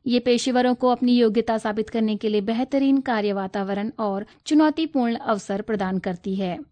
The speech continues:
कुछ पद के लिए अनुबंध के आधार पर पात्र उम्मीदवारों से ऑफलाइन आवेदन आमंत्रित किए जाते हैं। पद का नाम सहायक प्रबंधक,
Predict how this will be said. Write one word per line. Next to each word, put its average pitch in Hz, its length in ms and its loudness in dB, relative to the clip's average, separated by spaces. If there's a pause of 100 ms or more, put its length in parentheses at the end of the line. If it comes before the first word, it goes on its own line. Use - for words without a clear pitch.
(100)
कुछ 262 160 0
पद 262 260 0
के 269 160 0
लिए 262 200 2
अनुबंध 247 400 4
के 247 120 -4
आधार 226 360 0
पर 240 240 -2
पात्र 214 340 -2
उम्मीदवारों 208 420 0
से 214 320 -2
ऑफलाइन 202 460 0
आवेदन 202 480 -2
आमंत्रित 202 420 -4
किए 208 180 0
जाते 208 340 -2
हैं। 226 220 -2 (240)
पद 294 220 2
का 330 160 2
नाम 311 280 4
सहायक 226 480 0
प्रबंधक, 208 480 0